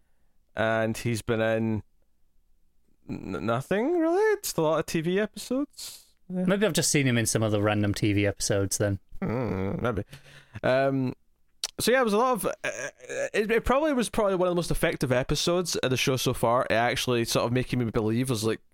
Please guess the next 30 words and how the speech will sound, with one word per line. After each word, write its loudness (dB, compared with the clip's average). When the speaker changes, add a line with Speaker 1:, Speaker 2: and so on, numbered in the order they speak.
Speaker 1:
lots 0
of -4
different -2
people 0
Speaker 2:
Th-, 0
th-, 2
there's 4
a 4
Speaker 1:
around. 0
Speaker 2:
full 2
functioning 2
crew, 2
Speaker 1:
Yeah. 6
Speaker 2:
not 2
just 2
the 2
Speaker 1:
<laughs> -
Speaker 2:
core 4
ten 0
people 0
or 2
so 2
that 0
we 2
know. 0
Speaker 1:
Um, 0
so 2
I 4
appreciated 0
that, 0